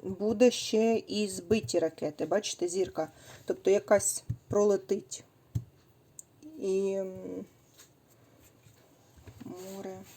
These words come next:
повітря. Це повітряні ракети, це зрозуміло. З моря. З моря будуть летіти. Бачите,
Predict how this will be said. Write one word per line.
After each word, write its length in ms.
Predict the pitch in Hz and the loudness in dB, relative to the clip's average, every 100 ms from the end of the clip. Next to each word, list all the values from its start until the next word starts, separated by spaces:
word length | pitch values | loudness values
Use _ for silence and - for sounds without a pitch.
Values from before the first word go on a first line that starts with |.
| - - | -20 -10
повітря. 680 | 185 180 185 180 - 185 185 - - - - - | -8 -8 -8 -6 -4 -4 -6 -12 -20 -20 -20 0
Це 120 | 240 | 2
повітряні 680 | 233 233 226 - 196 185 185 | 4 4 4 0 -4 -2 -4
ракети, 680 | 190 - 196 196 196 - 277 | -4 -4 -2 -2 -2 -2 -2
це 160 | - 208 | -2 -8
зрозуміло. 880 | 190 196 190 190 196 214 247 277 277 - - - - _ _ _ - - - _ _ _ - - - _ _ - - - - - _ _ - - - - 180 | -6 -6 -6 -6 -4 0 2 2 0 -8 -20 -20 -20 _ _ _ -14 -14 -16 _ _ _ -20 -18 -18 _ _ -16 -16 -16 -20 -20 _ _ -20 -20 -20 -14 -10
З 160 | 180 | -6
моря. 520 | 202 202 202 196 190 - - _ _ _ - - - - - - - - | 0 2 2 0 -4 -6 -20 _ _ _ -20 -20 -20 -20 -20 -20 -16 -8
З 180 | 196 214 | 0 2
моря 340 | 226 214 202 | 6 6 4
будуть 360 | 202 196 190 - | 2 -6 -4 -4
летіти. 640 | 190 - 190 185 180 185 - _ _ _ _ _ | -4 -2 -4 -2 -4 -4 -12 _ _ _ _ _
Бачите, 560 | 233 202 214 - - | -6 -6 -6 -10 -10